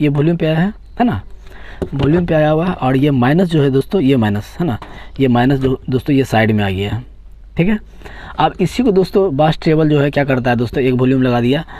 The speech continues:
अब last वाला को ground यहाँ डाल दिया, इसको यहाँ से ट्रेबल को यहाँ डाल दिया, है ना। फिर यहाँ से एक पीएफ़ लगा के दोस्तों, है ना, एक सौ चार है, देख रहे हैं दोस्तों, ये पीएफ़ है, दिख रहा है आपको।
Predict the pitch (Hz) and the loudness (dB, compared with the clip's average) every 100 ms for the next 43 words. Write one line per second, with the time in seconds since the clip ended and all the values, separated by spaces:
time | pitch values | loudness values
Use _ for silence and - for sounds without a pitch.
0 | - - 117 123 120 123 120 117 117 117 | -16 -4 2 2 2 2 2 2 2 2
1 | 120 - 123 110 131 - - 120 117 110 | 0 -2 0 2 0 -4 -6 0 2 2
2 | 110 113 - 127 - 180 139 135 160 - | 0 0 -4 -6 -2 0 2 0 -2 -2
3 | 151 131 139 139 135 156 135 120 120 117 | 0 2 2 2 2 2 2 2 0 -2
4 | - 233 160 101 - - - - - - | -2 0 0 -2 -12 -18 -16 -16 -14 0
5 | 202 185 180 196 170 147 165 180 160 143 | 2 4 4 2 0 0 2 2 2 2
6 | 135 127 131 - 240 - - - - - | 2 2 0 -2 -4 -6 -20 -20 -6 0
7 | 185 117 131 127 131 123 123 120 170 156 | 0 0 -2 -2 -2 -2 0 0 -2 -2
8 | 123 117 123 117 139 165 - 131 135 190 | -2 0 -2 -2 -2 -4 -2 -4 -4 -8
9 | - - - - - - - - - - | -12 -18 -20 -20 -20 -20 -20 -20 -20 -20
10 | - - - - - - 135 139 127 120 | -20 -20 -20 -20 -20 -10 -4 0 2 2
11 | 117 175 | 2 -2